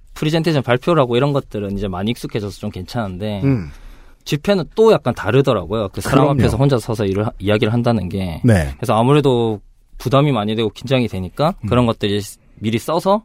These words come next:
Speaker 2: 음.
Speaker 1: 이제 외운 다음에
Speaker 2: 음.
Speaker 1: 이제 그걸 자연스럽게 말해야 되는데
Speaker 2: 왜 이렇게 다
Speaker 1: 외운
Speaker 2: 틀려요?
Speaker 1: 걸 말하다 보니까
Speaker 2: <laughs> 그렇죠.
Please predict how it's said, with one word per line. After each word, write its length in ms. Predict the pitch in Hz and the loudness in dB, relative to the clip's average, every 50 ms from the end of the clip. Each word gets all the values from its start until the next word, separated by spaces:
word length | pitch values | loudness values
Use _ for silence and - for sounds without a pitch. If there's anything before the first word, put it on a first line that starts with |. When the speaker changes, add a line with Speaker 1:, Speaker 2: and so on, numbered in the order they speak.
| _ _ - | _ _ -2
Speaker 2:
음. 240 | 123 101 80 69 69 - - _ _ | 0 0 0 -4 -8 -14 -20 _ _
Speaker 1:
이제 100 | 113 117 | -4 -2
외운 320 | 107 113 135 160 175 170 143 | 2 4 4 4 4 2 0
다음에 420 | 131 120 107 101 107 143 190 254 - | -2 -2 -4 -4 -4 -6 -6 -6 -6
Speaker 2:
음. 280 | 120 101 90 87 90 87 - | -6 -6 -6 -8 -12 -16 -14
Speaker 1:
이제 120 | _ - 110 | _ -10 -8
그걸 420 | - 113 110 123 123 117 110 104 | -6 -2 0 0 2 2 0 -2
자연스럽게 640 | 95 - - 123 139 156 165 156 - 147 143 - 123 | -4 -4 0 2 2 2 2 0 -2 -4 -2 -2 -2
말해야 340 | 107 95 98 107 123 123 117 | -2 -2 -2 0 0 0 -2
되는데 480 | 104 101 95 92 95 101 127 160 170 - _ | -2 -6 -8 -8 -8 -6 -6 -6 -8 -10 _
Speaker 2:
왜 60 | - 180 | -2 -2
이렇게 120 | 160 - - | -2 -2 -2
다 120 | - 127 117 - | -2 -2 2 4
Speaker 1:
외운 200 | 143 170 190 202 | 6 6 6 6
Speaker 2:
틀려요? 60 | 190 | 4
Speaker 1:
걸 120 | 180 165 147 | 4 2 4
말하다 320 | 131 123 123 139 135 151 135 | 2 2 2 2 0 0 -2
보니까 100 | 131 127 | 0 0
Speaker 2:
<laughs> 300 | - 147 156 202 170 - | 2 2 2 2 2 2
그렇죠. 140 | - 147 | 0 0